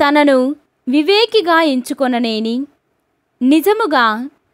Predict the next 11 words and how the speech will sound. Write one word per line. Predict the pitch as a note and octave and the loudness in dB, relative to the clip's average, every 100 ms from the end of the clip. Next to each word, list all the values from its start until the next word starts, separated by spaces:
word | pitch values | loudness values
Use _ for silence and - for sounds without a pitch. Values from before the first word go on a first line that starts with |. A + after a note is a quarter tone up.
| _ - | _ -4
వివేకవంతుడగుటకు | C#4 E4+ G#4 B4 B4+ E4 C#4 D4 B3 A#3+ A#3+ B3 A3+ A#3+ A3 C4+ _ _ _ - | -2 2 0 2 0 0 -2 0 0 -2 -4 -6 -4 -4 -4 -8 _ _ _ -6
అతడు | B3+ C#4 C4 A#3+ A3+ B3+ - _ _ - | -4 0 2 2 0 -4 -12 _ _ -4
అవివేకి | B3+ D#4+ D#4 E4 F#4+ | 0 0 0 -2 -4
కావలయును. | D#4+ C#4 A3+ A3 G#3+ G#3+ G#3 F#3+ G3 _ _ _ _ _ _ _ _ _ _ _ _ - | -4 -2 0 0 -2 -4 -6 -10 -14 _ _ _ _ _ _ _ _ _ _ _ _ -2
ఏలన | B3+ B3+ B3 B3+ C4+ D4 _ _ _ _ - | 0 2 2 0 -4 -8 _ _ _ _ -6
ఈ | F4+ G4+ | -2 2
లోకముచే | D#4+ D#4 F#4 B4+ A#4+ A4 D#4+ B3 A3 B3 _ _ _ _ A3+ | 2 2 2 -2 -2 -2 0 2 0 -4 _ _ _ _ -4
వివేకముగా | D#4 E4 A4 B4+ A#4+ G4 C#4+ B3 G#3+ | -2 0 0 0 0 -2 0 0 0
పరిగణింపబడినది | B3+ C4+ A#3+ B3 C4 B3+ B3 A3+ A3+ A#3 G#3+ A#3 C4+ - _ _ _ _ _ _ _ A3+ | -2 0 0 0 -2 -2 -2 -2 -2 -2 -2 -2 -6 -8 _ _ _ _ _ _ _ -6
దేవుని | G#3 F4 A#4+ C#5 B4 B3+ | -2 2 2 0 -2 -2
దృష్టిలో | C#4+ - D#4+ C4+ A#3+ G#3 A#3 | -4 -4 -2 0 0 -2 -4